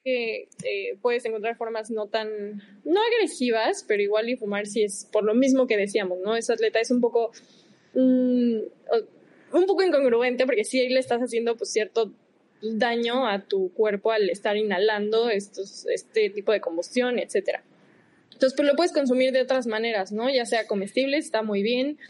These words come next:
eh, aceites sublinguales, está muy bien, uso tópico, que también lo usan muchísimo los atletas. Eh,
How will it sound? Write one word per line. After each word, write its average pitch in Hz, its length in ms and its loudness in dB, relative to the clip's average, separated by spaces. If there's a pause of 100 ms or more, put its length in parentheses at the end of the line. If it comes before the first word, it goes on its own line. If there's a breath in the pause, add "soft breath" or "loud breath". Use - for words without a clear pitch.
(200 loud breath)
eh, 202 680 0
aceites 226 380 0
sublinguales, 240 640 2
está 202 220 -4
muy 196 160 -2
bien, 247 260 0
uso 226 240 0
tópico, 254 640 0
que 247 100 -2
también 214 320 -2
lo 233 80 2
usan 208 220 -4
muchísimo 208 540 -6
los 196 160 -6
atletas. 262 600 -2 (580 loud breath)
Eh, 208 360 2